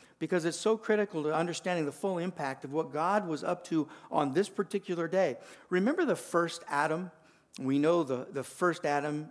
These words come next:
is Adam, the man. In Genesis t-, chapter two, he was given life.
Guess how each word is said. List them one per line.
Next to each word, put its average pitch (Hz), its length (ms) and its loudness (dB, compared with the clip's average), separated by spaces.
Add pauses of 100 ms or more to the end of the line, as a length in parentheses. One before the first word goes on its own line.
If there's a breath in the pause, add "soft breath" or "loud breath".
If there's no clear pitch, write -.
(140)
is 139 140 -10
Adam, 131 440 0
the 131 80 -4
man. 127 420 -2 (220 loud breath)
In 147 100 0
Genesis 156 520 0
t-, - 100 -14 (400)
chapter 156 580 0 (220 loud breath)
two, 156 420 2 (320 loud breath)
he 190 200 -4
was 196 180 0
given 170 440 0
life. 202 580 -4